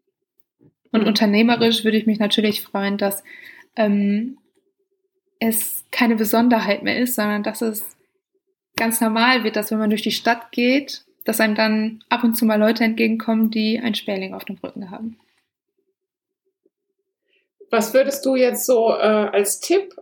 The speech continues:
Speaker 2: ähm, anderen Gründern mitgeben, die jetzt auch, äh, also denen das jetzt auch wichtig ist, wirklich, ähm,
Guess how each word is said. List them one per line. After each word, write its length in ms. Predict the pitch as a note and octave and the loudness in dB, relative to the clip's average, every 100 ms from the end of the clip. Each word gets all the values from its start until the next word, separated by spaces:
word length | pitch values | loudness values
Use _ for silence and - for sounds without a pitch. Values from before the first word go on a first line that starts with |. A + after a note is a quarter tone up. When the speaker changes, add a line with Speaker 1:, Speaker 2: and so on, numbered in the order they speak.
| - | -2
Speaker 2:
ähm, 600 | F#3+ A3 A#3+ A#3+ A3 - - - - - _ _ _ - | 0 0 -2 -4 -6 -8 -16 -12 -12 -14 _ _ _ -2
anderen 580 | G3+ B3+ A#3 A#3+ A#3 | 2 2 0 -2 -2
Gründern 560 | G#3 A3 B3 B3+ B3 A#3+ | 0 0 2 0 0 0
mitgeben, 460 | A#3 A3+ A#3+ B3 A3 | -2 0 2 2 2
die 80 | |
jetzt 320 | G#3+ G#3+ - G#3 | 2 2 -2 0
auch, 500 | A3+ A#3 - - - | 2 0 -4 -8 0
äh, 580 | G#3 G3+ G3+ G3 G3 G#3+ | 2 4 4 2 -2 -6
also 180 | - G3+ | -2 0
denen 240 | G3+ G#3+ G#3 | 2 4 4
das 180 | G#3 | 2
jetzt 240 | - G3 - | 2 0 -2
auch 220 | G#3 G#3 | -8 -2
wichtig 340 | G#3+ G#3 G#3 | -4 -2 -4
ist, 220 | - G3 - | -2 -2 -4
wirklich, 520 | F#3+ F#3+ F3+ F3+ - | -4 -4 -6 -8 -10
ähm, 380 | F#3 F3+ F#3 | -10 -8 -10